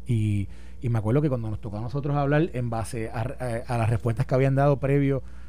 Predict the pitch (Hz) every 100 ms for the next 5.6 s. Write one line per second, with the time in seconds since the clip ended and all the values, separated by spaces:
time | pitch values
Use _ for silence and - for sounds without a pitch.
0 | - 123 - 113 135 131 135 - 135 135
1 | 127 135 135 135 139 - 143 120 147 135
2 | 113 - - - 123 127 117 139 170 156
3 | 131 - - - - - - - - 117
4 | 127 156 185 - 117 110 175 160 135 139
5 | - - 113 120 196